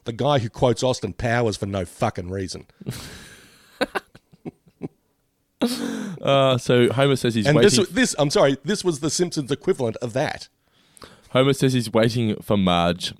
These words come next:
Speaker 2: and we get the first set of clips. So he's telling his life story, because Wiggum says, "Don't tell me your life story." So we get the clip of him in the womb and whatnot. Then, so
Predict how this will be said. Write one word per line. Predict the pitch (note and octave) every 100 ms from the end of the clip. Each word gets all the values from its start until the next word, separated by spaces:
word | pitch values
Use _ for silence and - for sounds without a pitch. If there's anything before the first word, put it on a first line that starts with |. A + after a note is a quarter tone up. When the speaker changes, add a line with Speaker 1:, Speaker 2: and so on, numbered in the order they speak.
| -
Speaker 2:
and | F#2 F2+
we |
get | F2 F2
the | F#2
first | - F#2+ F2+ - -
set | A2
of | F#2
clips. | - G2+ -
So | - F2+
he's | E2
telling | - G#2 F#2+ F2
his | F#2 F2
life | G2+ G2
story, | - - D2 C#2+ D#2+
because | - F2 E2+
Wiggum | F2 E2
says, | E2+
"Don't | F#2
tell | F#2+
me | F2+
your | E2+
life | D#2+
story." | - F2 D2+
So | D2
we |
get | F#2+
the | -
clip | - G2
of | F2+
him | F#2+
in | F2+
the |
womb | D#2+ F2 E2+
and | E2
whatnot. | E2+ E2+ E2 - - - _ _ _ _ -
Then, | F3+ G#3+ _ _ -
so | - E3+